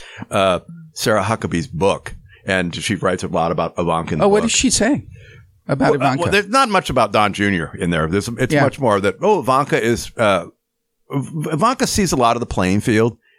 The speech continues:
Speaker 1: and she's very, you know, Ivanka knew to, to sort of be real thoughtful and, you know, kinda, kinda played like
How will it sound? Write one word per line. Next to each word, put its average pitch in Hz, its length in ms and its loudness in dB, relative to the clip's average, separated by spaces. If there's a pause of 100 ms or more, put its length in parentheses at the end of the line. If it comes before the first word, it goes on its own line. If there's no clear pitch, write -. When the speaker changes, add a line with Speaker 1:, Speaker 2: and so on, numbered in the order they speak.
Speaker 1:
and 101 120 -2
she's 101 160 0
very, 92 460 0
you 113 160 0
know, 95 180 -2 (300)
Ivanka 131 380 0
knew 98 340 2
to, 95 220 0 (420)
to 95 380 0
sort 107 240 0
of 92 160 -2
be 95 160 2
real 92 180 0
thoughtful 92 640 0
and, 90 340 -2 (200)
you 98 120 0
know, 90 120 0
kinda, 143 300 -2 (340)
kinda 339 260 2 (100)
played 131 440 2
like 123 260 2